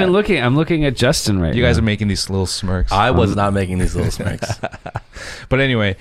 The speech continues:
Speaker 1: um, yeah. So I think, like, you know, you, you, you don't, you don't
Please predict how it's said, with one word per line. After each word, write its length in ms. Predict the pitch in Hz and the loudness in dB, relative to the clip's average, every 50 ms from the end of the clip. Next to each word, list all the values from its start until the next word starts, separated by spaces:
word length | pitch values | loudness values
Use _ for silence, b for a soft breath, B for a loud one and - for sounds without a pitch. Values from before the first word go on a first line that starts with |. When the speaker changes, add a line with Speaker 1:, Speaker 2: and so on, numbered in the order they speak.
| B B B B B B | B B B B B B
Speaker 1:
um, 760 | - 110 113 113 110 110 110 107 107 107 101 87 - - - - | -2 0 2 2 2 2 2 2 0 0 -2 -4 -6 -10 -12 -6
yeah. 360 | - 170 175 120 98 90 87 | -2 0 0 2 2 0 -2
So 160 | - - 117 | 0 0 2
I 80 | 113 107 | 0 0
think, 240 | - - 135 120 120 | 0 -2 -2 0 0
like, 380 | 123 117 113 110 107 - - b b b b b b b b b _ - | 2 2 2 0 -2 -4 -14 b b b b b b b b b _ -8
you 120 | 220 151 147 | -2 0 0
know, 60 | 131 | 2
you, 140 | 127 127 135 | 2 0 0
you, 180 | 107 131 139 127 156 117 131 | -2 -2 -2 -2 -2 -2 0
you 60 | 139 | 0
don't, 340 | 151 151 151 131 - - - - | 0 0 0 -2 -4 -8 -8 -4
you 100 | 113 123 | -2 0
don't 320 | 123 135 139 127 101 - | 0 0 0 -2 -4 -8